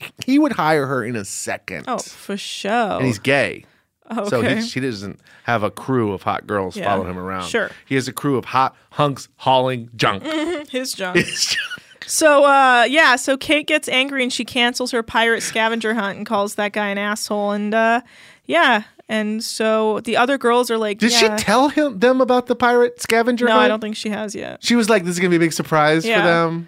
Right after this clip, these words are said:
Speaker 1: No, they get nothing.
Speaker 2: Yeah, so she's upset. She was called a bitch and then told to make drinks. And then the other women tell Dean, like, "You probably shouldn't have said that bitchy thing. Like, it was intense and unnecessary." And he's like, "What? What? I'm a bitch."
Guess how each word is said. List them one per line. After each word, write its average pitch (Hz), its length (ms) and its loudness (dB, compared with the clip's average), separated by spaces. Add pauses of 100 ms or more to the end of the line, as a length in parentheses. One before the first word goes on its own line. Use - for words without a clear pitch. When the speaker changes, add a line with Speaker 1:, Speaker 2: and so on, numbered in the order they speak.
(120)
Speaker 1:
No, 117 180 -4
they 110 80 -4
get 107 120 -6
nothing. 101 440 -10
Speaker 2:
Yeah, 330 140 -2
so 247 120 -2
she's 240 180 -6
upset. 226 380 -2
She - 80 -8
was 226 140 -8
called 196 440 -2
a 202 40 -8
bitch 175 340 -4
and 185 80 -6
then 175 120 -6
told 185 220 -6
to 202 60 -6
make 214 180 -4
drinks. 339 440 -4
And 202 160 -2
then 202 80 -4
the 202 100 -4
other 330 220 2
women 240 320 0
tell 208 240 0
Dean, 233 340 -4
like, 190 240 -6
"You 233 220 -6
probably 320 260 -4
shouldn't 320 200 -8
have 262 80 -8
said 233 140 -6
that 202 220 -4
bitchy 220 300 -4
thing. 233 280 -6
Like, 180 200 -8
it - 80 -8
was 185 160 -8
intense 190 440 -10
and 190 100 -8
unnecessary." 196 640 -6
And 214 100 -4
he's 196 120 -6
like, 208 140 -6
"What? 196 520 -4 (340)
What? 208 380 2
I'm 202 120 -4
a 208 140 -4 (100)
bitch." 214 440 -4